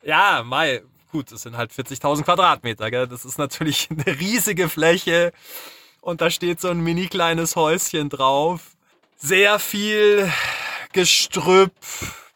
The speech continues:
Bäume. Es liegt am Hang, am Berg. Wie gesagt, es ist sehr hügelig hier alles und dadurch ist es natürlich nicht alles eben,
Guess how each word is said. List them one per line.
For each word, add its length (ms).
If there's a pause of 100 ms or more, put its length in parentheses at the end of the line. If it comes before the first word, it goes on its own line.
(140)
Bäume. 1120 (220)
Es 100
liegt 240
am 240
Hang, 440
am 200
Berg. 560
Wie 60
gesagt, 260
es 100
ist 400
sehr 240
hügelig 460
hier 300
alles 400
und 200
dadurch 280
ist 180
es 140
natürlich 400
nicht 180
alles 380
eben, 480